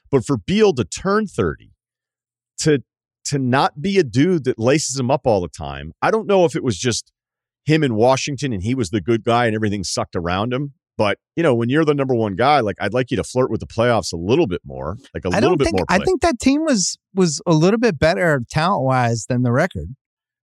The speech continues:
Speaker 2: Porzingis had a really good year for what you would expect from a Porzingis year last year. Kuzma was, like, a borderline all-star for most of that year. And if you look at their bench guys, like, I like Danny Ab-, Avdija. I thought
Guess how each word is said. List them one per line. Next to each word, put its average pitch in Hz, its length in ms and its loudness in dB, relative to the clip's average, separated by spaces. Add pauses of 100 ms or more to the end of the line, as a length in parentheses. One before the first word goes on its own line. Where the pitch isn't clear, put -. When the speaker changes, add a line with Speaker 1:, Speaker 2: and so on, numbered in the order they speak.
Speaker 2:
Porzingis 180 480 2
had 151 200 2
a 127 80 0
really 151 340 2
good 156 220 0
year 139 320 2
for 127 200 -2
what 131 180 0
you 139 120 2
would 131 100 2
expect 131 400 -2
from 131 140 -2
a 127 80 0
Porzingis 156 560 -4
year 117 140 2
last 98 320 -2
year. 92 160 -4 (320)
Kuzma 208 440 0
was, 139 220 0
like, 135 160 -2
a 127 60 0
borderline 147 580 2
all-star 127 540 -2
for 120 160 -4
most 117 280 0
of 120 60 -4
that 107 200 0
year. 107 320 0 (500)
And 160 180 2
if 151 100 -2
you 170 120 2
look 190 160 2
at 202 80 0
their 175 140 2
bench 147 280 0
guys, 139 240 0
like, 123 240 0
I 156 140 2
like 190 240 0
Danny 160 240 0
Ab-, 185 220 0 (200)
Avdija. 135 460 -2
I 113 180 0
thought 160 240 0